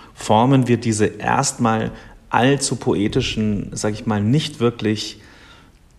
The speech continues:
der Derbheit von dem Shakespeare gefolgten, äh, äh, romantischen Übersetzung von dem Schlegel-Tieck und versuchen aber der Sache dann insofern gerecht zu werden, als dass wir auf der Probe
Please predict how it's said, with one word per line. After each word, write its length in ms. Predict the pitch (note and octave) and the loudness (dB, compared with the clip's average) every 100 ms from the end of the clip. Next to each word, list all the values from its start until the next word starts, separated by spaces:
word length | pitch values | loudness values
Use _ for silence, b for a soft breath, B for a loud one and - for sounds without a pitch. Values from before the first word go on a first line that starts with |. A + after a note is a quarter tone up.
| _ _ - | _ _ 0
der 100 | G#2 | 0
Derbheit 600 | E2+ G#2 C3+ D3+ C3+ A2+ | 2 2 2 2 2 2
von 140 | A#2+ | 0
dem 120 | G#2+ G#2 | 0 2
Shakespeare 400 | A#2+ A2 - G#2+ | 0 0 -2 -2
gefolgten, 880 | A2 A2+ G#2 G#2 - G#2 G2+ E2+ - | -2 0 0 -2 -4 -2 -2 -4 -6
äh, 100 | - | -6
äh, 360 | G#2+ - G2 | -6 -4 -4
romantischen 800 | F2 G#2 G#2 G#2+ C3 C3 - A2+ G#2 | -4 -2 2 2 2 -2 0 0 0
Übersetzung 500 | A2 G#2+ G#2+ - G#2 | 0 0 0 -2 -4
von 140 | G#2 | -2
dem 120 | G2+ | -4
Schlegel-Tieck 580 | G2+ G2+ G2+ F#2+ D3 C#3+ | -4 -4 -4 -4 -2 -2
und 100 | A#2 | -4
versuchen 480 | - G2+ A2+ B2+ B2 | -4 -2 -2 -2 -2
aber 200 | G#2 G#2 | -2 -2
der 120 | G2+ | 0
Sache 260 | G2+ G#2+ A2 | -2 -2 -2
dann 120 | G2 | -2
insofern 420 | G2 A#2 G#2+ G2+ | -2 -4 -4 -6
gerecht 260 | - A2 - | -6 -8 -6
zu 120 | G#2+ | -6
werden, 200 | G#2+ G#2 | -4 -6
als 140 | - | -6
dass 160 | G#2 - | -6 -6
wir 120 | - | -6
auf 100 | - | -6
der 140 | - | -6
Probe 400 | G#2+ - G#2 G#2 | -6 -2 -2 -2